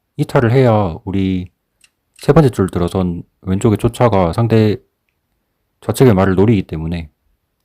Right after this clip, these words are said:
노-, 노릴 수 있는 그런 형태가 나오잖아요.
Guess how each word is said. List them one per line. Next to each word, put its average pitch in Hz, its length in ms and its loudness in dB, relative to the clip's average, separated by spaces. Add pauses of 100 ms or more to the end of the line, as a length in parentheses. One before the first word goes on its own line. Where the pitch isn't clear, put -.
(220)
노-, 104 100 -2
노릴 104 440 2
수 90 120 -6
있는 82 320 -4
그런 85 340 -8 (760)
형태가 117 280 0
나오잖아요. 85 440 -4